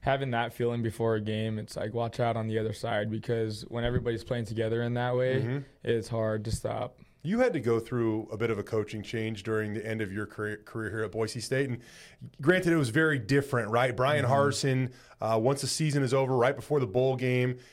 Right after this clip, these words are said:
Speaker 2: he says that he's gonna leave for Auburn. Um, how would you compare that experience to this in-season coaching move that, uh, was for much different reasons, I guess, than, than that move, Kekala?
Speaker 1: Yeah, I think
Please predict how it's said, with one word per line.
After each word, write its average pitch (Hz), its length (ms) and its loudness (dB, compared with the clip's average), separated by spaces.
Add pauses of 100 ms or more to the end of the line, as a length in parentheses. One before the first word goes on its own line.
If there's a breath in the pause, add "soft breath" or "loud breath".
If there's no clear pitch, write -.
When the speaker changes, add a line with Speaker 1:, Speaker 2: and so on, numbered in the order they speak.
Speaker 2:
he 139 140 -2
says 135 220 2
that 123 80 -4
he's 123 100 -2
gonna 127 180 2
leave 127 260 -2
for - 220 -2
Auburn. 95 480 -2 (420 soft breath)
Um, 104 300 0
how 185 200 4
would 277 180 0
you 247 80 0
compare 151 440 0
that 110 340 2
experience 135 680 0
to 127 120 -2
this 110 240 0
in-season 143 760 -2
coaching 117 440 -4
move 117 360 0
that, 113 280 2 (460 loud breath)
uh, 110 160 -2
was 127 180 2
for 143 160 2
much 143 360 2
different 147 340 0
reasons, 120 400 0
I 117 80 2
guess, 113 300 0
than, 113 200 -6
than 113 180 -4
that 107 200 0
move, 95 320 -12
Kekala? 98 560 -6
Speaker 1:
Yeah, 139 340 2
I 135 160 0
think 220 640 -4